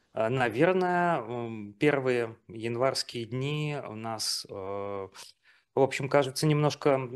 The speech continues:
кажется, немножко удивили. Какие-то случились события, или, по крайней мере, высказывания, которые дают богатую, а, пищу для размышлений. А, при этом, м, на, м,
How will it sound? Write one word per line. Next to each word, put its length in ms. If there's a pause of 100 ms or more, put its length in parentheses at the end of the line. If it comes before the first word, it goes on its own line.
кажется, 300
немножко 420
удивили. 760
Какие-то 420
случились 460
события, 680
или, 180
по 140
крайней 220
мере, 180
высказывания, 720
которые 520 (500)
дают 600
богатую, 760 (140)
а, 360
пищу 400
для 520
размышлений. 920 (540)
А, 580 (160)
при 160
этом, 600 (240)
м, 600
на, 760
м, 920